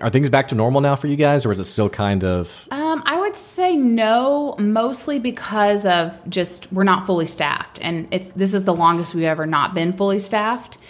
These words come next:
Speaker 2: And now we're trying to staff a new eleven
Speaker 1: Mm-hmm.
Speaker 2: bedroom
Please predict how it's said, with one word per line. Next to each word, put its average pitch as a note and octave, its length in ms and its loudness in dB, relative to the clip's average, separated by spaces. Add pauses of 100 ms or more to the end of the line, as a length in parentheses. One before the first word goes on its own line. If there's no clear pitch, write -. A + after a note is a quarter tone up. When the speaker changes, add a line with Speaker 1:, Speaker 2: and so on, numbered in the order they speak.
(280)
Speaker 2:
And A3+ 220 4
now G#3+ 220 4
we're A3 100 4
trying F3 300 -2
to E3+ 80 -4
staff D#3+ 360 -4
a - 60 -6
new E3 640 2 (220)
eleven E3+ 300 4
Speaker 1:
Mm-hmm. E3 80 0
Speaker 2:
bedroom D#3 640 -2